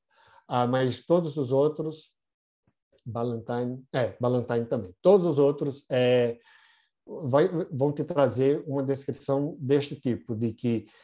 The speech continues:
eu tenho um universo quântico, tá? E esse universo, é, o máximo que a gente pode fazer com ele é interagir com, de uma maneira clássica, sem criar correlações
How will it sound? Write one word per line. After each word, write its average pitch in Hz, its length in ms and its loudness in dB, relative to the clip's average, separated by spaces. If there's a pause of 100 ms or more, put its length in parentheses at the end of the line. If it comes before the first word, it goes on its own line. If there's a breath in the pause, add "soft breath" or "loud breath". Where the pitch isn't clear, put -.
(120 soft breath)
eu 127 120 0
tenho 139 220 4
um 143 100 2
universo 139 600 0
quântico, 180 680 -2 (400)
tá? 107 320 -10 (600 loud breath)
E 131 120 0
esse 156 280 4
universo, 151 800 0 (300 soft breath)
é, 139 320 0
o 143 100 -4
máximo 175 480 0
que 165 120 0
a 147 60 4
gente 147 240 -2
pode 151 440 0
fazer 127 380 -6
com 143 180 -4
ele 143 420 0
é 131 460 2
interagir 160 920 0 (260)
com, 160 480 0 (400 soft breath)
de 139 80 0
uma 156 140 2
maneira 151 380 2
clássica, - 800 -4
sem 185 400 0
criar 151 520 0
correlações 139 920 -4